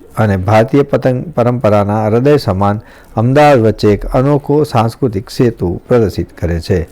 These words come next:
હામામાતુસ શહેર દ્વારા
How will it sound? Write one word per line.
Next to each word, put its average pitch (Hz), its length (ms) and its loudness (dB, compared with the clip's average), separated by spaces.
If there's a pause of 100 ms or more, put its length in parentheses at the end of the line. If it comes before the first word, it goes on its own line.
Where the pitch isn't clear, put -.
(840)
હામામાતુસ 143 1040 2 (340)
શહેર 123 300 2
દ્વારા 110 480 2